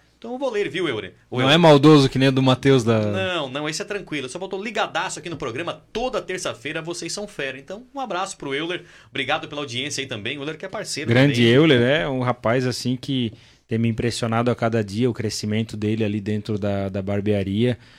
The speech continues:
Speaker 2: É um guri que tem muito futuro aí. Em pouco tempo aí vocês vão ver o baita profissional que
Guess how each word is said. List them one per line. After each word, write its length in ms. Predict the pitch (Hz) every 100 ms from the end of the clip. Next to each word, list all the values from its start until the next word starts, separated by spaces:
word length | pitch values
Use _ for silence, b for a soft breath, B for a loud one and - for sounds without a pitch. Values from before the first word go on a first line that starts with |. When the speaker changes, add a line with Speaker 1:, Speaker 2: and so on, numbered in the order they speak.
| b b _ -
Speaker 2:
É 40 |
um 60 | 104
guri 260 | 101 104 110
que 100 | -
tem 160 | 117 113
muito 440 | 104 104 123 123
futuro 440 | 117 - 113 120
aí. 400 | 110 104 110 120 117 b b _
Em 120 | 104 98
pouco 280 | 113 107
tempo 320 | - 110 104 104
aí 80 |
vocês 300 | 104 101 107
vão 180 | 101 110
ver 180 | 98 104
o 60 | 104
baita 300 | 101 104 110
profissional 540 | 113 - 110 104 104
que 320 | - 107 104